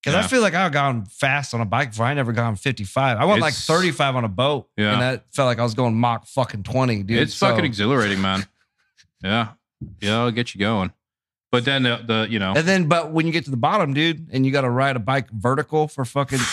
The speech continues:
Speaker 1: seventeen miles, how's that
Speaker 2: Some-,
Speaker 1: feel?
Speaker 2: sometimes you're hiking. Like, <laughs> dude, I can't, my, I mean, my bike's a hundred sixty pounds with all my shit on it, dude. And, like, like, anything over six percent grade, there's no way I'm pedaling that,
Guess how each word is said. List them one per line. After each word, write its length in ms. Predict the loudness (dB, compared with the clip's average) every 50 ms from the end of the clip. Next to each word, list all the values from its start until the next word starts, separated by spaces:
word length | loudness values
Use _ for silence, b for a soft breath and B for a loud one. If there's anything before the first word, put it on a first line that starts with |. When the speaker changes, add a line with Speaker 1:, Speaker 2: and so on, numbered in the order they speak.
| -2 0
Speaker 1:
seventeen 500 | 0 0 2 0 -2 -2 -2 0 0 2
miles, 400 | 2 2 2 2 0 0 0 0
how's 180 | 0 0 2
that 100 | 2 2
Speaker 2:
Some-, 120 | 2 2 2
Speaker 1:
feel? 280 | 0 0 0 0 -2
Speaker 2:
sometimes 400 | -2 -2 -2 -2 0 -2 -2 -2
you're 100 | -2 -2 -2
hiking. 360 | -2 -2 -2 -2 -4 -6 -6 -8 _ _ _ -4
Like, 220 | -2 -2 -2 -4 -8 -12
<laughs> 80 | _ -2
dude, 220 | 0 2 2 2
I 140 | 2 0 0
can't, 360 | 0 0 0 0 0 -2 -4 -8 _ _ _ _ _ _ _ _ _ 0
my, 160 | 0 2 2
I 40 | 2
mean, 140 | 4 4
my 160 | 4 2 2 2
bike's 300 | 0 0 0 0 0 -2
a 60 | 0
hundred 300 | 0 0 0 -2 -2 -2
sixty 280 | -4 -6 -6 -6 -6
pounds 340 | -6 -4 -4 -2 -2 -4 -4
with 100 | -4 -2
all 120 | -2 -2 -2
my 80 | -2 -4
shit 240 | -6 -6 -6 -4 -2
on 180 | -2 -2 -2
it, 100 | -4 -4 -4
dude. 280 | -2 0 0 0 0 0
And, 100 | 0 0
like, 420 | 0 0 -2 -4 -4 -6 -10 -14 -20 _ _ _ _ _ _ _ _ _ _ _ -4
like, 320 | -2 0 0 -2 -2 -2 0
anything 360 | 0 2 2 2 2 2 2
over 280 | 2 2 2 0 -2 -2
six 280 | -2 -4 -4 -6 -6 -6
percent 360 | -8 -8 -4 -2 -2 -2 -2
grade, 420 | -2 -2 0 0 0 -2 -4 -4 -4
there's 200 | -4 -2 0 0
no 160 | 0 0 2 0
way 200 | 0 0 0 0
I'm 100 | 0 -2
pedaling 380 | -2 -2 -2 -2 0 0 0
that, 200 | 0 -2 -2 -6